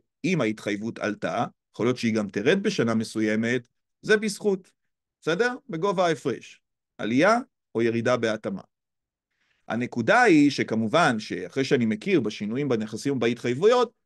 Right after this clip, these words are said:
מה הסעיף התוצאתי שמאזן את זה? והתשובה היא, הכנסות או הוצאות מס נדחה,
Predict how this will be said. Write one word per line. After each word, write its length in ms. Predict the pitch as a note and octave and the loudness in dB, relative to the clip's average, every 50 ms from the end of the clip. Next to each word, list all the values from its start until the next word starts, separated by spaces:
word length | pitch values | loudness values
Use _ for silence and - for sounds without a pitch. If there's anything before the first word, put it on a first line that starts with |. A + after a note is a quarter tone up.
| _ _ | _ _
מה 260 | - A2 B2+ C#3+ D#3+ | -8 -4 -2 -2 -2
הסעיף 420 | F3+ E3+ - - C#3+ C#3 D3+ D3 D#3 | -2 -2 -2 -2 -2 -2 0 -2 -4
התוצאתי 600 | C#3+ - C3+ A#2 - - A2+ A2+ A2 - C#3+ C3 | -4 -4 -6 -6 -4 -4 -2 -2 -2 -4 -6 -6
שמאזן 600 | - C#3 A#2 A2 A2+ A2 A2+ G2+ A#2 C#3 B2 A2+ | -4 -4 -4 -2 -2 -4 -4 -2 -2 -2 -2 -4
את 100 | G2+ - | -6 -12
זה? 100 | - - - _ _ _ _ _ | -16 -20 -20 _ _ _ _ _
והתשובה 420 | - - F#3+ - - B3+ D4 C#4 C#4 | -8 -6 -6 -4 -4 -2 2 2 4
היא, 220 | C4 A#3 G#3+ G#3 G#3+ - _ _ _ - | 4 4 2 0 -4 -10 _ _ _ -8
הכנסות 500 | - - - D3+ D3+ C#3+ - E3 D#3+ - | -8 -6 -4 -4 -2 0 0 0 2 4
או 40 | C#3+ | 2
הוצאות 360 | B2+ A#2+ - A#2+ A#2+ A#2+ A2+ | 2 2 2 0 0 0 0
מס 180 | A#2 A2+ A2 A2+ | -4 -6 -6 -6
נדחה, 240 | A2 G#2+ - - | -6 -4 0 0